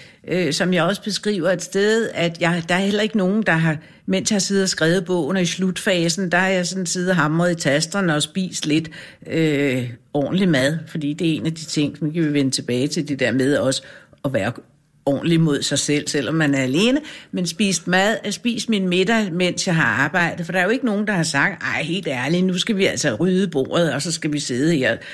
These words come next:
og dække op, og nu skænker jeg et glas vin," og sådan noget. Det er jo ulempen. Der er, kommer heller ikke nogen og spørger, øh, "Hvad, hvad, mm, vil du have, og hvad kan jeg lave til dig?" Der kommer heller ikke nogen og sætter en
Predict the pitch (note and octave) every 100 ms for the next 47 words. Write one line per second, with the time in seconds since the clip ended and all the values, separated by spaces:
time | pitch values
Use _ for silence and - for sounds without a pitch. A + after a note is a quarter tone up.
0 | - - B2 A#2 G#2+ F2+ E3 F#3+ D#3+ C#3
1 | - - - D#3+ D#3+ - D3+ D#3+ C#3+ C3
2 | D#3+ C3+ C3 C3 C#3 G#2+ C#3 C3+ C#3 A2
3 | B2 - _ _ B3+ C#4 G#3+ G#3 A#3 G3+
4 | F#3 F#3 - F#3 F#3 F#3+ G#3 - A3 G#3+
5 | B3+ G#3+ E3+ F#3+ G#3+ F3 F3 G#3 D#3 -
6 | D3+ D3+ - - - _ - F3 D#3+ D3+
7 | D3+ D#3 D3+ E3+ E3+ E3 - _ _ -
8 | D#3+ D#3 - E3 E3 E3 E3 D3 C#3+ -
9 | - D3 B2+ C#3+ F#3+ D#3 D3 C3 D3 E3
10 | D#3+ G#2 A#2+ B2+ B2+ G#3+ G3 F#3+ G3+ D#3+
11 | F3+ E3+ D#3+ E3+ D#3+ D3 D#3+ A#2+ D3+ D3+